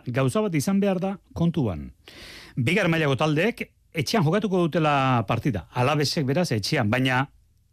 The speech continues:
zozketarik ez dago hemen, eta, e, inolako baldintzarik ez dago. Gerta daitekela Madrid eta Barcelona aurrez aurre izatea,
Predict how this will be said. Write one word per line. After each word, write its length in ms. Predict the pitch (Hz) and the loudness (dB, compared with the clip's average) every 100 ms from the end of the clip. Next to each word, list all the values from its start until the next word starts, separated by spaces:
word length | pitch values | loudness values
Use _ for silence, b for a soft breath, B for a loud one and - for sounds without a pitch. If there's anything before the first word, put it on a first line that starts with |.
| 175 | -14
zozketarik 800 | - - 165 - 165 135 156 170 | -8 -2 -2 0 -2 0 0 0
ez 120 | 151 | -2
dago 200 | - 151 | 0 2
hemen, 220 | 180 214 185 | 2 4 2
eta, 220 | 139 139 147 _ | 2 0 -2 _
e, 380 | - 143 135 135 151 | -2 0 2 0 2
inolako 420 | 135 175 180 151 170 | 2 4 2 0 0
baldintzarik 600 | 139 139 202 - 170 139 | 2 2 2 0 0 0
ez 80 | 131 | -2
dago. 260 | - 92 78 B B B B | -4 -6 -8 B B B B
Gerta 380 | - 117 147 175 | -6 -2 0 2
daitekela 400 | 131 127 185 180 | 2 0 0 0
Madrid 300 | 113 123 147 143 | 2 2 2 0
eta 100 | 131 | 0
Barcelona 400 | 123 175 151 139 | 0 0 2 2
aurrez 180 | 147 139 | 0 0
aurre 200 | 135 131 | 0 0
izatea, 340 | 117 143 185 | 0 -2 -2